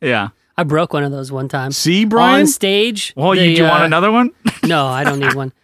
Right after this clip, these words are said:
Speaker 2: On stage,
Speaker 3: <laughs> Don't
Speaker 2: the,
Speaker 3: want a piece of
Speaker 2: the,
Speaker 3: shit.
Speaker 2: the, the switch just
Speaker 1: Shot
Speaker 2: shot
Speaker 1: up.
Speaker 2: straight up.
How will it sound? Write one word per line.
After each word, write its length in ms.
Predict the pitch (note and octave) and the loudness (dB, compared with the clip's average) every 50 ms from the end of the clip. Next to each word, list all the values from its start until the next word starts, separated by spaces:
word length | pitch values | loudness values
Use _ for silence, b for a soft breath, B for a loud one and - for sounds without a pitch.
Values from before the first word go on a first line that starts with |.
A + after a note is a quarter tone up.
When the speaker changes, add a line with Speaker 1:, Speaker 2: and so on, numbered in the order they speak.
| _ _ - | _ _ -4
Speaker 2:
On 220 | D#3 E3+ F#3+ F#3+ | 0 0 0 0
stage, 480 | F3 - - G3 F#3+ G3+ G3 F3+ D#3+ C3+ | 0 -2 -2 -2 0 0 -2 -2 -4 -6
Speaker 3:
<laughs> 0 | |
Don't 80 | D#3 | -4
Speaker 2:
the, 240 | D3+ D#3+ - - - C#3+ | -2 0 2 2 2 0
Speaker 3:
want 140 | C#3+ - | 0 -2
a 40 | F#2+ F#2 | -4 -6
piece 180 | - G2 F#2 | -8 -10 -8
of 60 | - | -6
Speaker 2:
the, 60 | - D#3+ | -4 -4
Speaker 3:
shit. 220 | C#3 C3+ - _ - | -4 -4 -6 _ -4
Speaker 2:
the, 180 | D#3+ D#3 D#3 C#3+ | -4 -2 -2 -4
the 280 | C3+ C3+ D#3+ D3+ D3 | -4 -4 -2 -2 -2
switch 640 | C#3 - - - - F3+ G#3 G#3+ - - - - - b b b b b b - | -2 -2 -4 -4 -2 -2 -2 -2 -2 -6 -10 -10 -10 b b b b b b -4
just 380 | F#3 F3 E3 - - - - _ | -2 0 0 0 -4 -6 -8 _
Speaker 1:
Shot 380 | - - - - - - - - | -10 -8 -6 -4 -2 0 0 2
Speaker 2:
shot 180 | - - C#3 | 2 2 2
Speaker 1:
up. 140 | C#3+ D3 D#3 | 0 0 0
Speaker 2:
straight 540 | - - - - - G3+ G3 G3+ G3+ G3 G3 | -2 -4 -4 -4 -2 0 0 0 0 0 0
up. 320 | F#3+ F3 C#3+ A#2+ D3 - | 0 -2 -2 -4 -6 -12